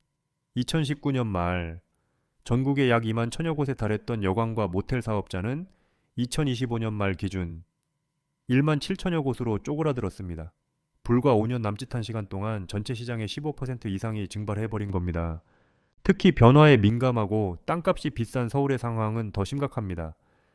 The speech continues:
같은 기간 서울의 모텔은 삼십 퍼센트 가까이 사라졌습니다. 길을 가다 보이는 모텔 간판 세 개 중 한 개는 이미 불이 꺼졌다는 이야기입니다.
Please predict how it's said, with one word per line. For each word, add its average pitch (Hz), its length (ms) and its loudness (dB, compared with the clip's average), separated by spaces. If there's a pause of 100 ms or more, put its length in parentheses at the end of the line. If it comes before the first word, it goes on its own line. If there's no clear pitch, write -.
(140)
같은 156 320 0
기간 143 260 0
서울의 156 340 0
모텔은 113 500 -2
삼십 156 320 -6
퍼센트 135 320 -2
가까이 101 340 -2
사라졌습니다. 92 720 -4 (720)
길을 143 300 4
가다 131 220 4
보이는 113 340 2
모텔 98 540 0
간판 101 420 0
세 123 120 -2
개 117 120 0
중 104 180 -4
한 139 140 -2
개는 104 440 0
이미 117 220 2
불이 110 220 0
꺼졌다는 131 680 -2
이야기입니다. 87 600 -2